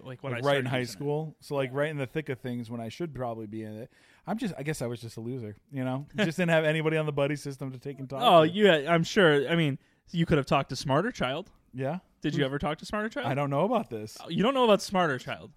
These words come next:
Speaker 2: Steve, I am a noob in this, so tell me the ways of what were got, what the, the regal nature
Speaker 1: <laughs>
Speaker 2: of aim was for, 'cause some people might, li-, listening to this might be young twenty-one-year-olds who don't understand
Speaker 1: That's
Speaker 2: what
Speaker 1: true.
Speaker 2: this
Speaker 1: That's
Speaker 2: is.
Speaker 1: true.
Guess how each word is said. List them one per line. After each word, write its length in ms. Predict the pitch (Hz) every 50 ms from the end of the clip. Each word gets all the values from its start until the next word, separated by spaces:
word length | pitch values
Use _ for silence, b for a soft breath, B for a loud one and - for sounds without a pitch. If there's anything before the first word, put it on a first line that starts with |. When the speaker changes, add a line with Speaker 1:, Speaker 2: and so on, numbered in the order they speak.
| _
Speaker 2:
Steve, 340 | - - - 269 269 262 226 -
I 180 | - 190 233
am 160 | 269 277 254 226
a 40 |
noob 360 | 185 175 175 180 190 185 165 165
in 140 | 151 147
this, 160 | 139 131 123 -
so 100 | - 151
tell 260 | - 170 190 220 247
me 140 | 262 277 269
the 80 | 233 170
ways 460 | 151 147 139 147 156 147 147 135 127
of 300 | 131 139 135 131 120 123
what 440 | 131 139 143 143 139 147 143 - - -
were 220 | 147 135 131 127 127
got, 340 | 123 123 117 117 113 113 - - 90 104 101 - _ _ _ _ -
what 240 | 151 143 147 151 - - 160
the, 300 | 135 139 131 131 123 113 b b b b b b b b b -
the 140 | 135 143 139
regal 540 | 135 139 151 170 170 156 165 165 156 151 143
nature 560 | 135 131 135 139 131 - 131 120 117 110 - -
Speaker 1:
<laughs> 40 |
Speaker 2:
of 580 | 120 117 117 117 113 110 110 107 104 - - - _ _ -
aim 320 | 135 135 135 131 127 120
was 420 | 120 120 120 117 117 113 110 107 -
for, 240 | - 160 156 147 b b b b b b
'cause 140 | - 220 -
some 140 | - 359 -
people 220 | 311 311 330 302
might, 260 | 269 262 269 269 190 - - 185
li-, 100 | 208 226 - - 170
listening 340 | 180 226 277 - 302 262 202
to 80 | - 165
this 140 | 160 151 -
might 160 | 175 170 151
be 80 | 180 175
young 360 | 151 139 139 151 180 180 165
twenty-one-year-olds 840 | - - 170 165 160 151 147 151 160 180 175 147 131 123 120 120 -
who 80 | 135 131
don't 220 | 131 131 135 131
understand 360 | 131 127 123 123 120 359 143
Speaker 1:
That's 100 | 143 170
Speaker 2:
what 60 | 170
Speaker 1:
true. 180 | 139 160 151 151
Speaker 2:
this 80 | 160 -
Speaker 1:
That's 160 | - 185 135
Speaker 2:
is. 60 | 113
Speaker 1:
true. 300 | - - 151 131 127 139